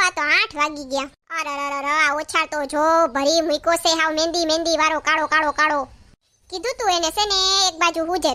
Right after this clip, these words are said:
તોય માને નહીં હારી. આ હવે સફેદ ઓસાળમાંથી કલર ય નહીં જાય મહેંદીના હાવ.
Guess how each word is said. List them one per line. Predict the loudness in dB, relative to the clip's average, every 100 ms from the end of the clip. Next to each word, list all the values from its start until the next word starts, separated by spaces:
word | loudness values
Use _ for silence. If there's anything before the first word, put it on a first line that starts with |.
| 2
તોય | 4 4 4
માને | 2 0 0
નહીં | 0 0
હારી. | -2 -6 _ _ _ _ -2
આ | 0
હવે | 0 -2
સફેદ | -4 -4 -2 0
ઓસાળમાંથી | 0 -2 -4 -2
કલર | 0 0
ય | 0
નહીં | -2
જાય | -2 -2
મહેંદીના | -2 -2 -4
હાવ. | -6